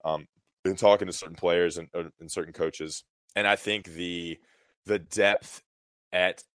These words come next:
offensive line right now, as it stands healthy, gives me a little more, um, uh, positivity than what U N C had midway through the season last year.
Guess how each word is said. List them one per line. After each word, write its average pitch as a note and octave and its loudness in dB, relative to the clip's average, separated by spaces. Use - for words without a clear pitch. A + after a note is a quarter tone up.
offensive F2 0
line D#2+ 0
right E2 0
now, E2 0
as D#2+ -6
it D#2+ -12
stands E2 -6
healthy, D#2+ -4
gives F#2 2
me F2 -2
a F2 4
little E2+ 2
more, D#2+ 0
um, D2 -4
uh, D2+ -4
positivity E2 -2
than D#2 -4
what D#2 0
U D#2+ -8
N D#2+ -10
C - -8
had D2+ -2
midway D#2 -6
through D2+ -14
the - -10
season - -12
last - -20
year. - -20